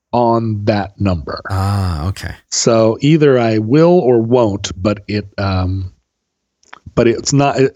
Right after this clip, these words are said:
Speaker 1: it won't be that I'm, it won't be because I'm sitting on the cash and not reinvesting it,
Speaker 2: Right.
Speaker 1: because the, those capital gains laws have changed, because all the tax laws are changing all the time.
Speaker 2: Yep.
Speaker 1: Because by golly, let's just keep that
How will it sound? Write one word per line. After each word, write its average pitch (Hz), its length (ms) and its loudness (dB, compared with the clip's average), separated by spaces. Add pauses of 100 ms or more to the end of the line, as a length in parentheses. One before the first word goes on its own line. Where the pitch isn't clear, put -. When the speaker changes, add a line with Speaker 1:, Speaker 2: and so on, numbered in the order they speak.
(160)
Speaker 1:
it 131 140 -2
won't 139 320 0
be 131 180 2
that 113 200 0
I'm, 101 320 -4 (340)
it 117 60 0
won't 147 240 2
be 143 80 4
because 117 340 -2
I'm 101 140 -2
sitting 107 400 0
on 92 140 -2
the 90 100 -2
cash 92 340 -4
and 90 160 -2
not 90 220 -2 (180)
reinvesting 90 680 0
it, - 200 -18
Speaker 2:
Right. 98 180 0
Speaker 1:
because 98 220 0
the, 110 300 0
those 139 260 4
capital 110 320 0
gains 92 300 -6
laws 80 180 -6
have - 160 -14
changed, - 480 -16 (960)
because 151 240 0
all 196 160 4
the 175 80 2
tax 139 320 -2
laws 87 180 -6
are 80 60 -12
changing 92 340 -6
all 208 160 2
the 175 60 0
time. 82 340 -8 (280)
Speaker 2:
Yep. 95 220 -4 (600)
Speaker 1:
Because 95 320 -10
by 165 360 0
golly, 90 360 -6
let's 117 240 -6
just - 380 -6
keep - 200 -10
that 113 320 -2